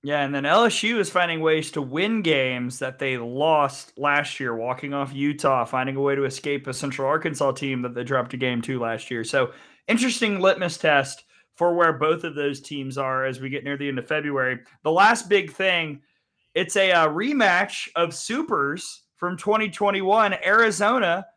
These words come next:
going to Fayetteville to take on the Arkansas Razorbacks for a couple games out there, Tara. We saw both of those teams in Clearwater as well.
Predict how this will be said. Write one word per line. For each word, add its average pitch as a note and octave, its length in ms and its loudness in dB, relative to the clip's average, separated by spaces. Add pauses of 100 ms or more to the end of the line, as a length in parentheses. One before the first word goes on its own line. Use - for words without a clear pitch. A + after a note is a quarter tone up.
(140)
going F#3 240 2
to E3 80 2
Fayetteville E3+ 640 0
to - 80 -4
take E3+ 280 -2
on E3 160 0
the D#3 100 -4
Arkansas E3 600 0
Razorbacks D3+ 960 -2 (220)
for D#3+ 200 0
a D3+ 80 0
couple E3 320 -2
games D3+ 580 -4
out D3 280 0
there, F3 300 2
Tara. B2+ 500 0 (240)
We D3+ 120 -4
saw E3 200 2
both E3 280 0
of D3 80 -8
those E3 200 0
teams D#3+ 240 -8
in C#3+ 100 -6
Clearwater D#3 540 -2
as B2+ 140 -6
well. D#3 480 2